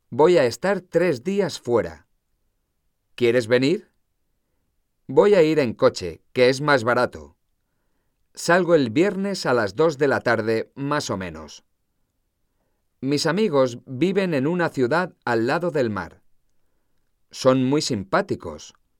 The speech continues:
Son amigos de la universidad, estudiantes, como nosotros. Les gusta mucho la naturaleza y allí podemos hacer senderismo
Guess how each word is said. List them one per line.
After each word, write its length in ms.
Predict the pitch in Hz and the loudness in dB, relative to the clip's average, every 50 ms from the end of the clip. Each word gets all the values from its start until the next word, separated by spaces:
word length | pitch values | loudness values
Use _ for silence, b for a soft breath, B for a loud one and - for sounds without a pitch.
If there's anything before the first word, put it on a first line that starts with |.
| _ _ _ _ _ _ _ _ _ _ _ | _ _ _ _ _ _ _ _ _ _ _
Son 300 | - - - 180 190 196 | -6 0 0 2 2 2
amigos 520 | 185 170 196 214 202 202 208 185 131 117 117 | 0 0 0 0 0 0 -2 -2 -2 -2 0
de 120 | 143 143 | 2 4
la 120 | 143 135 | 4 4
universidad, 760 | 131 127 123 123 113 123 117 - - 123 117 127 107 85 82 _ _ _ _ _ _ _ _ _ _ _ | 4 2 2 2 2 2 2 2 -2 -2 0 0 -2 -2 -4 _ _ _ _ _ _ _ _ _ _ _
estudiantes, 840 | 143 143 143 - 151 143 156 208 208 165 113 - 95 85 - - - _ _ _ _ _ | 0 0 0 0 -2 0 2 2 0 0 -4 -6 -10 -10 -10 -14 -20 _ _ _ _ _
como 260 | - 160 151 135 127 120 | 2 2 2 4 2 0
nosotros. 640 | 120 113 - 156 123 113 - 90 85 80 - - _ _ _ _ _ _ _ _ _ _ _ _ _ _ _ _ _ _ _ | -2 0 2 2 2 2 -2 -8 -8 -10 -14 -20 _ _ _ _ _ _ _ _ _ _ _ _ _ _ _ _ _ _ _
Les 240 | 135 135 135 123 - | 2 4 4 2 2
gusta 360 | 190 208 208 202 - 170 139 | -2 -4 -4 -2 -2 -2 0
mucho 320 | 143 151 151 151 - 151 | 0 -2 -2 0 2 4
la 120 | 139 139 131 | 4 4 2
naturaleza 840 | 127 113 - 131 120 110 110 139 165 160 - - 95 90 - - _ _ _ _ _ _ _ _ _ | 0 0 0 0 0 2 2 2 2 0 0 -4 -8 -8 -10 -12 _ _ _ _ _ _ _ _ _
y 140 | - 139 139 | 2 4 4
allí 260 | 135 131 135 190 220 | 4 4 0 -4 -4
podemos 480 | 202 - 180 160 185 185 180 175 - - | -2 0 0 0 0 -2 -2 -4 -4 -4
hacer 400 | 147 131 - 156 147 127 110 - | -6 -2 0 0 0 0 -2 -6
senderismo 920 | - - - 143 131 127 120 113 113 120 175 196 185 196 196 196 196 - | -10 -4 -2 -2 0 0 0 0 0 0 0 -2 -4 -4 -4 -4 -6 -10